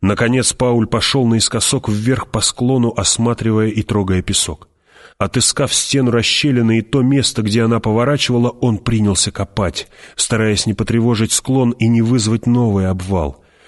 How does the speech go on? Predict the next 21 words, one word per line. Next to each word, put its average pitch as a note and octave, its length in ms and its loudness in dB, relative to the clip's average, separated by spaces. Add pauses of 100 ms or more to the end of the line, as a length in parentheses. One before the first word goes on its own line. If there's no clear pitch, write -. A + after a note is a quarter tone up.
(120)
Вот A2 220 0
он G#2+ 100 0
почувствовал A2 600 -2
ткань, F2 380 -4 (280)
пошарил A2+ 460 -2
по A2+ 100 -2
ней, G2+ 340 0
нащупал G#2+ 560 0
руку. G#2+ 380 -2 (420)
Осторожно G#2+ 760 0
он G2 120 0
провел G#2+ 340 0
по G2+ 140 -4
руке, G#2+ 420 -2 (360)
очистил - 540 -2
лицо. F#2+ 520 -4 (480)
"Ты A2+ 100 2
меня A2 200 2
слышишь?" - 600 -4
спросил E2 480 -4
он. C#2 160 -4